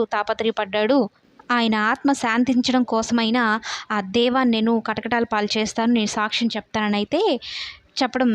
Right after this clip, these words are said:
జరుగుతుందన్నమాట. ఆ మాటతో కావేరి సంతోషిస్తుంది. ఇప్పుడు సరళ చెప్పే సాక్ష్యమే కీలకంగా మారుతుంది. ఇప్పుడు దేవా,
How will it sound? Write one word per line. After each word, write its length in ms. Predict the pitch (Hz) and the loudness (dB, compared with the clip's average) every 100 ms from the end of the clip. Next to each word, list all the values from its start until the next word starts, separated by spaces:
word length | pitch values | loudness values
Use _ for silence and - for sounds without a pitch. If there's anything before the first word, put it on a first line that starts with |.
| 226 | 2
జరుగుతుందన్నమాట. 640 | 233 208 - 208 202 196 190 - - | 0 -2 -2 -2 -2 -2 -6 -8 -2
ఆ 80 | 247 | 0
మాటతో 340 | 254 254 262 262 | 2 2 0 -2
కావేరి 420 | 254 226 226 233 | 0 0 2 0
సంతోషిస్తుంది. 760 | 240 208 226 220 214 - 208 196 - | 0 -2 -2 -4 -4 -2 -4 -4 -6
ఇప్పుడు 320 | 233 294 285 247 254 - - - | -2 2 4 4 2 -2 -18 -10
సరళ 320 | - 277 269 | 0 0 2
చెప్పే 520 | 294 262 - 254 233 | 0 -2 -2 -2 -2
సాక్ష్యమే 500 | 226 - 233 - 262 | -2 -2 -2 0 -2
కీలకంగా 480 | 254 233 220 220 220 | -2 -2 -2 -2 0
మారుతుంది. 520 | 226 196 190 208 185 - - - - | 0 0 -2 -2 -4 -6 -10 -8 -4
ఇప్పుడు 200 | 254 254 | -2 2
దేవా, 380 | 262 269 277 | 2 2 2